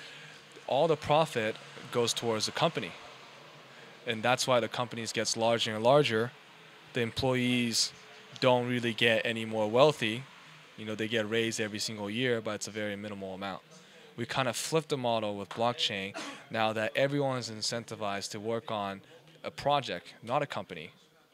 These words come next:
There's a big difference there. So people are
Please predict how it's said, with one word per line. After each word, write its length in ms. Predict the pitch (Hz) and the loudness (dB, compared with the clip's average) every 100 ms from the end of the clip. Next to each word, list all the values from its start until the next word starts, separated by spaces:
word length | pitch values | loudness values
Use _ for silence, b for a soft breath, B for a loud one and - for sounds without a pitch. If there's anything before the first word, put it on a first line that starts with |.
| B B B - | B B B -8
There's 280 | 104 101 | -4 -4
a 20 | 101 | -6
big 240 | 117 110 | -8 -6
difference 400 | 120 - 98 98 | -6 -6 -8 -8
there. 220 | - - - - B B B B B | -8 -10 -14 -20 B B B B B
So 180 | - 110 | -4 -4
people 560 | - 123 117 113 107 - | -4 -8 -2 -2 -2 -4
are 320 | 107 101 95 | 0 0 -2